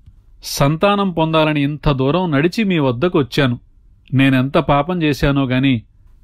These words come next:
అందరికీ అబ్బిన సౌభాగ్యం సంతానం మాత్రం నాకు కరువు అవడమే గాక ఇంతటి దుస్థితి కలిగింది.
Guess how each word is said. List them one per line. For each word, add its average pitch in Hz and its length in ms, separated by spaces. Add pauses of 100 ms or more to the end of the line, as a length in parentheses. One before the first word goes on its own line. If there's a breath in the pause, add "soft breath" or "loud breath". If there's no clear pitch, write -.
(140)
అందరికీ 196 640
అబ్బిన 156 360
సౌభాగ్యం 160 720
సంతానం 165 640
మాత్రం 143 440 (480)
నాకు 143 360
కరువు 139 320
అవడమే 165 420
గాక 131 460 (500)
ఇంతటి 160 420
దుస్థితి 139 460
కలిగింది. 139 480